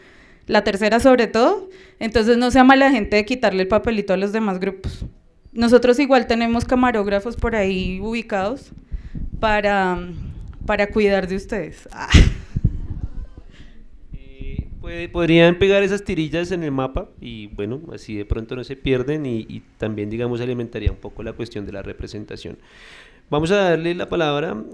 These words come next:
Speaker 2: eh, a la profe Dayan, ¿sí? Ella tiene algo que comentarles también a ustedes sobre este ejercicio, sobre más bien esta, esta experiencia del día de hoy.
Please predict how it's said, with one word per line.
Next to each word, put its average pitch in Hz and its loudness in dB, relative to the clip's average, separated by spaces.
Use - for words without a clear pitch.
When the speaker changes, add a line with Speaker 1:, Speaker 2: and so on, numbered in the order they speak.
Speaker 2:
eh, 127 -2
a - 0
la 120 -2
profe 120 2
Dayan, 147 -2
¿sí? 135 -12
Ella 113 -6
tiene 127 -2
algo 127 -4
que 139 -10
comentarles 120 -6
también 110 -6
a - -12
ustedes 113 -6
sobre 107 -8
este 98 -10
ejercicio, 117 -8
sobre 104 -6
más 104 -12
bien 101 -10
esta, 110 -12
esta 113 -8
experiencia 127 -2
del 139 -2
día 120 -4
de 131 -6
hoy. 160 -4